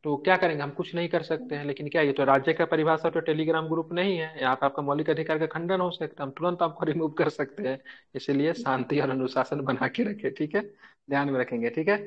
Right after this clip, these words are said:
तो सैंतीस के अंतर्गत क्या है? तो नीति निर्देशक तत्वों का न्यायालय के द्वारा परिवर्तनीय न होते हुए देश के शासन में मूलभूत माना गया है तथा विधि जब बनेगा, ठीक है, राज्य जब विधि बनाएगी तो उसमें नीति निर्देशक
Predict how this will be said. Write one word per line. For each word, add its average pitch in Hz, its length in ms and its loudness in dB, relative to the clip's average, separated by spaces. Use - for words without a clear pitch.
तो 143 80 -2
सैंतीस 156 380 -2
के 196 100 -2
अंतर्गत 190 280 4
क्या 196 200 8
है? 202 420 2
तो 143 80 0
नीति 147 260 2
निर्देशक 185 340 2
तत्वों 180 220 4
का 185 100 2
न्यायालय 160 320 6
के 180 100 0
द्वारा 185 200 4
परिवर्तनीय 165 520 0
न 170 120 -2
होते 185 360 0
हुए 190 140 2
देश 156 240 0
के 175 120 0
शासन 156 340 0
में 185 100 -2
मूलभूत 156 460 -2
माना 143 220 4
गया 180 220 4
है 190 60 4
तथा 160 200 -2
विधि 170 420 2
जब 180 180 8
बनेगा, 120 360 4
ठीक 175 160 -2
है, 175 100 8
राज्य 180 300 8
जब 190 220 2
विधि 165 220 2
बनाएगी 156 480 6
तो - 320 -10
उसमें 156 200 -6
नीति 156 320 -2
निर्देशक 180 540 -2